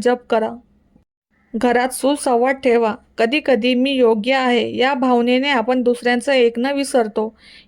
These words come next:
या महिन्यात घरात एखादा धार्मिक कार्यक्रम किंवा यात्रा घडेल. स्वामी समर्थांची स्तुती आणि त्यांचं ध्यान तुमचं घर शुद्धत्वाने भरून टाकेल. वृद्ध व्यक्तींशी संवाद साधा, त्यांचे आशीर्वाद घ्या.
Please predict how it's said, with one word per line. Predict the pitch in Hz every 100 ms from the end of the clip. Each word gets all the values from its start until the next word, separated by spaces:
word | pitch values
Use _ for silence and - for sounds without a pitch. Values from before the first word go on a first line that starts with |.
| -
या | 226 285
महिन्यात | 294 240 233 254
घरात | 233 240 240
एखादा | 233 233 240 247
धार्मिक | 226 247 226 277 277
कार्यक्रम | 247 226 233 247 240
किंवा | 247 240 240
यात्रा | 240 226 214 240 254
घडेल. | 233 220 208 - _ _ - - _
स्वामी | - 254 233 254
समर्थांची | 311 277 254 247 247 240 220 254
स्तुती | - 240 196 240 254
आणि | - 277
त्यांचं | 294 247 240 269 220
ध्यान | 226 240 247
तुमचं | 262 262 233 269 240
घर | 240 262
शुद्धत्वाने | 269 - 247 208 269 269 247 247
भरून | 269 240 240 254
टाकेल. | 247 226 220 220 233 _ _ _ _ _ _ _ _ _ _ _ _ _ 220
वृद्ध | 247 208 269
व्यक्तींशी | 277 254 - 262 240 277
संवाद | 277 233 240 269
साधा, | - 247 214 226
त्यांचे | 226 233 220 262
आशीर्वाद | 240 214 254 247 262 226
घ्या. | 240